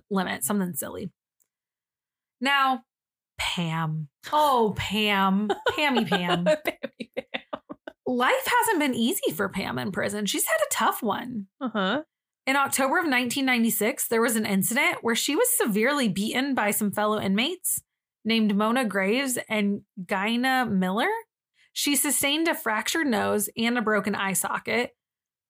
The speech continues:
Speaker 1: Be-
Speaker 2: Ouch.
Speaker 1: Yeah. And it resulted in the insertion of a plastic plate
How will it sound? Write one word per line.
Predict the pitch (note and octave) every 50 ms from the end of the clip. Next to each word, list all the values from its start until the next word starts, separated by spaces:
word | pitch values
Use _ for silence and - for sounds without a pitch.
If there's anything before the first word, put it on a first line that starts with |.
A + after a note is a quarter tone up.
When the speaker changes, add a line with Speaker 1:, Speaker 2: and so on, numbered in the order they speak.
| _ _ -
Speaker 1:
Be- | G3 F#3
Speaker 2:
Ouch. | F3+ A#3 C#4+ - - - - - - - _ _ _ _ _ _ _
Speaker 1:
Yeah. | A#3+ A3 B3 A3 G3 F#3 - - _ _ _ _ _
And | B3+ B3+ B3 B3+
it | B3+ A3+
resulted | A#3 A3+ C4 G3 G#3 G#3+ A#3 A#3 D#4+ E4 D4+
in | C4+ C4 A#3+
the | A#3+ A3+
insertion | G#3+ G#3 G3 - G#3 G3+ - - B3
of | A#3+ A3
a | G3
plastic | F#3+ - - G3+ G3 G3 - B3+ A#3 -
plate | - - G3+ G3 A3 B3 B3+ -